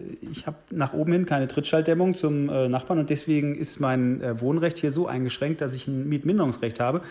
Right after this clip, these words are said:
Und dann überlegt sich der Vermieter, ob er diese, weiß ich, dreißig Prozent Mietminderung hinnimmt oder ob er endlich mal da oben an der Decke einen vernünftigen Lärmschutz anbringt, dass, äh, nicht jeder hört, was der andere da so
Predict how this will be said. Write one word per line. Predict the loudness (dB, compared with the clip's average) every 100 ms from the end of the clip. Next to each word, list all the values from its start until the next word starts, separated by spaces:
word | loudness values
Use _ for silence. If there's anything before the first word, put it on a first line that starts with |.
| -16 -10
Und | -2 2
dann | 2
überlegt | 2 0 0 -2
sich | -4 0
der | 0
Vermieter, | 0 -2 -2 -2
ob | 0
er | 0
diese, | 0 0 0 -2
weiß | -6 -6
ich, | -4
dreißig | -4 -4 -4
Prozent | -4 -2 -2
Mietminderung | -2 0 0 0 2
hinnimmt | 4 6 4 2
oder | 2 2
ob | 2
er | -2
endlich | -2 -4 -4
mal | -4
da | -2
oben | -2 -2
an | 0
der | 0
Decke | 0 0 -2 -4 -20 -10 -4
einen | -2
vernünftigen | 0 0 -2 -2 0 2 2 2
Lärmschutz | 2 2 2 0 -2
anbringt, | -4 -2 0 0 0
dass, | -2 -4 -8
äh, | -4 -2 0
nicht | 0 0
jeder | 0 0 2
hört, | 0 -2
was | -4
der | -4 -4
andere | -4 -4
da | -4 -4
so | -2 -2 -2